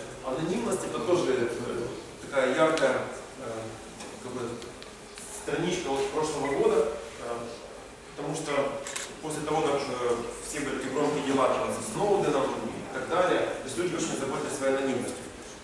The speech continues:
Э, интернет-пользователи образовываются с каждым годом все больше и больше, и сейчас, э, как бы, не так просто там, тем же там, нигерийцам, да, с их спамом выудить какие-то деньги у них.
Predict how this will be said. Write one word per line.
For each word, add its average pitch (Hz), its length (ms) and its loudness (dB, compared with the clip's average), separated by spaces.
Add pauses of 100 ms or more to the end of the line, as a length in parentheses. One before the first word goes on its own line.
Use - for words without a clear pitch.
Э, 120 220 0
интернет-пользователи 156 880 0
образовываются 151 600 2
с - 40 -2
каждым 139 240 0
годом 147 240 0
все 143 100 -2
больше 151 260 -2
и 156 160 -2
больше, 185 320 2 (440)
и 147 140 -4
сейчас, 147 520 0
э, 139 180 2 (360)
как 127 100 -8
бы, 135 100 -4
не 139 60 -2
так 156 200 2
просто 180 520 4 (460)
там, - 160 -2 (880)
тем 139 140 -2
же - 80 -2
там, 123 160 -4
нигерийцам, 143 540 2
да, 127 100 4
с 123 40 6
их 123 120 2 (240)
спамом - 500 0 (320)
выудить 143 280 0
какие-то 135 320 0
деньги 127 300 0
у 107 160 -2
них. 95 80 -6